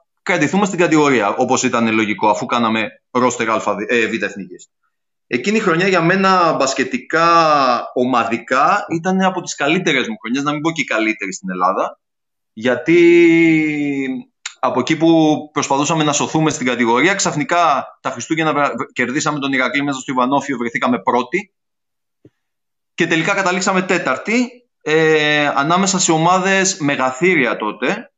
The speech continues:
ε, οι οποίες είχαν προϋπολογισμό από οκτακόσιες χιλιάδες μέχρι ένα εκατό ή ένα διακόσια, αν θυμάμαι καλά, που είχε η Ολυμπιάδα, ε, μαζί με τον Ηρακλή.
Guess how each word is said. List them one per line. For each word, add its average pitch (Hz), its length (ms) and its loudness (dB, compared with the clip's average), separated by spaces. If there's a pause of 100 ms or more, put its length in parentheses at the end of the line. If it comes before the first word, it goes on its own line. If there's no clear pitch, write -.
(180)
ε, 127 520 0
οι 131 100 -2
οποίες 170 360 2
είχαν 185 240 0 (360)
προϋπολογισμό 156 1040 2 (540)
από 131 460 0
οκτακόσιες 131 480 0
χιλιάδες 165 320 0
μέχρι 165 760 2
ένα 165 240 0
εκατό 165 440 0
ή 165 80 2
ένα 165 160 0
διακόσια, 151 480 0
αν 135 60 -2
θυμάμαι 131 300 0
καλά, 135 240 0
που 147 80 -4
είχε 143 140 -4
η 147 40 0
Ολυμπιάδα, 151 920 0 (260)
ε, 135 180 -2
μαζί 131 220 0
με 160 60 2
τον 151 140 0
Ηρακλή. 143 560 -2